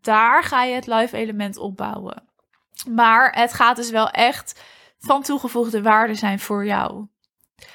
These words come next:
Goed. Wil jij er zes oktober bij zijn in het kasteel? Het wordt echt zo gaaf, jongens. Ehm,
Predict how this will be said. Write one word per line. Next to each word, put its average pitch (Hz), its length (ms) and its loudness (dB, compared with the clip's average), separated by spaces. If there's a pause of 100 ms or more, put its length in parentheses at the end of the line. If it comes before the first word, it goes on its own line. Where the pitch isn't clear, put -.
(500)
Goed. - 560 -4 (760)
Wil 254 340 2
jij 202 560 2 (160)
er 226 360 0
zes - 440 0
oktober 208 520 -2
bij 196 240 2
zijn 202 380 0 (100)
in 294 420 -2
het 233 300 0
kasteel? 214 680 0
Het 208 120 -2
wordt 208 160 -6
echt - 220 -4
zo - 180 -4
gaaf, - 340 -4
jongens. 214 420 -2 (500)
Ehm, 214 460 0